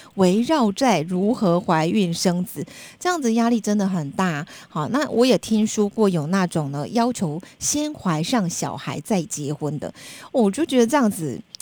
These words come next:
很奇怪，好像把女人哦，就当生产工具来看待哦，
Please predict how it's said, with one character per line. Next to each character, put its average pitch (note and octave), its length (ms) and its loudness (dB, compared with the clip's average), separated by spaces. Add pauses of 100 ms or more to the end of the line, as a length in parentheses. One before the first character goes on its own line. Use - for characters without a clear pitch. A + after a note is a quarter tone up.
(100)
很 F3+ 180 -2
奇 - 180 -6
怪， C#4 340 4
好 E3 160 0
像 D4+ 180 2
把 C4+ 180 2
女 G3+ 340 2
人 E3 260 2
哦， G#3 220 4
就 B3+ 140 -2
当 C#4+ 200 0
生 C#4+ 320 0
产 G3+ 280 0
工 G#3+ 240 2
具 G#3 180 0
来 D3+ 200 0
看 D#3+ 440 -2
待 A#2 300 0
哦， F#2 180 -2